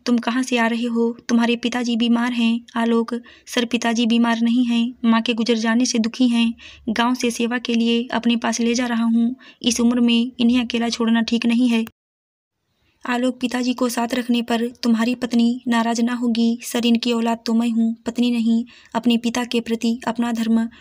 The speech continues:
और कर्तव्य मैं खुद करूँगा।" आलोक की बातें सुनकर राहुल सोचता है कि आलोक ने मेरे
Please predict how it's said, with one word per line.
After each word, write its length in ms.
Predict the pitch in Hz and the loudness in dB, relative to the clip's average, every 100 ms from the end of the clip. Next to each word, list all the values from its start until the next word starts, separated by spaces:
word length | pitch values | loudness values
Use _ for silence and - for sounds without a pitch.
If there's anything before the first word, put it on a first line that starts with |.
| - - | -14 -4
और 120 | 233 | -2
कर्तव्य 360 | 233 214 240 233 | -2 -2 0 2
मैं 160 | 226 | 2
खुद 180 | 226 226 | 0 -6
करूँगा।" 520 | 247 233 226 220 220 - | -2 0 2 0 -2 -4
आलोक 300 | 226 226 233 | -2 0 0
की 120 | 240 233 | -2 -2
बातें 280 | 214 226 | -2 -2
सुनकर 320 | 240 233 233 226 | -4 -2 -2 -4
राहुल 380 | 233 226 226 | -4 -2 -2
सोचता 380 | 226 226 220 240 | 0 -2 -2 -4
है 280 | 233 226 226 - - - | 0 0 0 -6 -14 -2
कि 120 | 240 | 2
आलोक 320 | 220 233 240 | 4 2 2
ने 100 | 233 | 2
मेरे 440 | 226 226 226 226 | 4 2 2 0